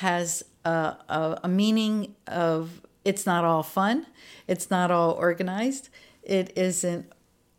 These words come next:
all easy. Um, it's stressful. It's constant. And, um, it's rewarding. It's ev-, it's all those things. So when you see, when you go to our, um,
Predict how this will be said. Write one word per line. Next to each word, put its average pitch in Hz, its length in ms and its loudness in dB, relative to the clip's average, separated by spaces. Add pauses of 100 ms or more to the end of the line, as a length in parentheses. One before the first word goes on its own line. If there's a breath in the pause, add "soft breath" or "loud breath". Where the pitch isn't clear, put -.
all 175 400 4
easy. 214 640 0 (400 loud breath)
Um, 170 560 -8 (300)
it's 185 260 -2
stressful. 185 1400 -2 (540 soft breath)
It's - 420 -4 (260)
constant. 190 840 -4 (760 soft breath)
And, 165 560 -4 (220)
um, 160 440 -6 (100)
it's 170 220 -6
rewarding. 165 720 -2
It's - 300 -6
ev-, 175 400 -2
it's 180 180 -4 (100)
all 180 220 4
those 165 260 -2
things. 131 260 -4
So 175 180 2
when 175 200 0
you 220 120 2
see, 208 540 0 (240 loud breath)
when 196 120 4
you 226 100 4
go 226 220 4
to - 220 -4
our, 180 440 0
um, 165 380 -4